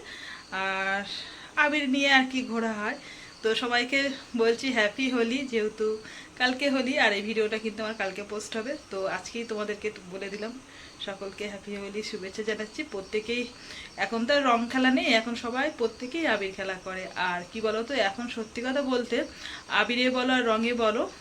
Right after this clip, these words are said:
মানে অ্যালার্জি আছে প্রচণ্ড, প্রত্যেকেরই এটা আছে, হয়। আর বিশেষ করে আমার আছে, আমার একটু অর্ধেক আবির দিলে সারা মুখ গোটা ভরে যায়, এমনি গোটা আছে, দেখো এই যে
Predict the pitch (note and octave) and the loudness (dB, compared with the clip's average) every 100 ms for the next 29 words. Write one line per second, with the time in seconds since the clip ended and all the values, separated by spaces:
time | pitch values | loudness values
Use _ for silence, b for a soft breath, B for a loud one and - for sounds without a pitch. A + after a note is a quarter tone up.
0 | - A3 G#3+ G#3+ G#3 - G#3+ A3 G#3 B3+ | -6 -2 0 0 -2 0 2 4 2 -2
1 | A#3+ B3 - F#3+ F#3+ G#3 F#3+ F3+ - - | -2 -4 -10 -10 -8 -8 -8 -12 -12 -4
2 | A#3+ B3 C4 C4 D4 B3+ B3 - - - | -4 -2 -2 -2 0 0 0 -2 -8 -4
3 | F#3 - - E3 B B B - A#3 F#3 | -2 -2 -6 -8 B B B 2 4 4
4 | F3 B B B B F#3+ F#3+ F#3+ A3+ B3+ | 0 B B B B -2 -2 -2 -2 -2
5 | - C#4 G3+ G#3+ A#3+ A3 A3 C#4 D4+ - | 2 6 6 6 4 4 2 -2 -2 -6
6 | G3 G3+ G3+ G3 A3+ G#3 A3+ A3+ G3 A3 | -2 0 0 -2 -6 -2 0 0 0 -2
7 | G3+ G#3 B3 - G#3 A3 A3+ G#3 A#3 C4 | -4 -2 -2 2 4 6 4 2 2 0
8 | A3 F#3+ - A#3 G#3 G3 G3 G3 B3 C4+ | -2 -6 -2 0 0 -2 -2 0 2 4
9 | G#3+ A3 G#3+ G#3 G#3+ G3 - C4+ A3 | 4 4 4 2 0 -2 0 -2 -2